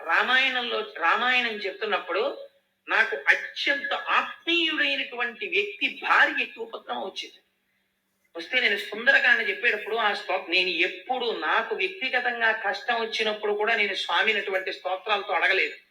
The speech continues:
ఆ కష్టాన్ని తట్టుకునేటటువంటి శక్తిని నాకు ఇమ్మని అడిగేవాడిని అంతే. నేను ఎప్పుడు, నాకు ట్రాన్స్‌ఫర్ అయ్యి రోజుకి నేను రెండు వందల కిలోమీటర్లు తిరిగిన రోజున సుందరకాండ చెప్పినప్పుడు కూడా,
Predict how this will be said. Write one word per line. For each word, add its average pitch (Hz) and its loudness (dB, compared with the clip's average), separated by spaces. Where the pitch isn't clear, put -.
ఆ - 6
కష్టాన్ని - 4
తట్టుకునేటటువంటి 202 -2
శక్తిని 202 -2
నాకు 170 0
ఇమ్మని 180 -4
అడిగేవాడిని 147 -4
అంతే. - -20
నేను 156 0
ఎప్పుడు, 208 -2
నాకు - 6
ట్రాన్స్‌ఫర్ 208 4
అయ్యి 233 4
రోజుకి 220 -2
నేను 208 0
రెండు 202 0
వందల 190 0
కిలోమీటర్లు 220 -2
తిరిగిన 233 -2
రోజున 208 -2
సుందరకాండ 220 0
చెప్పినప్పుడు 208 -2
కూడా, 180 4